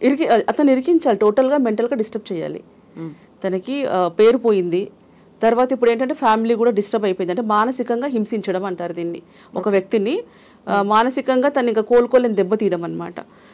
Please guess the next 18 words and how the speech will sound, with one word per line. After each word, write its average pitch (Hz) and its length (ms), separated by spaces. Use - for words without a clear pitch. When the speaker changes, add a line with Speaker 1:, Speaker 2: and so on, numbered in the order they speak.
Speaker 1:
అంటే 226 120
వ-, - 160
అక్కడ 226 300
అంత 233 360
భయంకరమైన 233 580
విషయాలు 214 300
ఏం 226 100
జరగలేదు. 185 500
ఆ 185 40
అమ్మాయి 214 240
వాళ్ళ 196 180
ఇంటికి 190 240
వచ్చింది, 202 360
వీళ్ళింటి-, 190 440
వీళ్ళు 202 240
వాళ్ళ 185 200
ఇంటికి 208 220
వెళ్ళారు, 190 380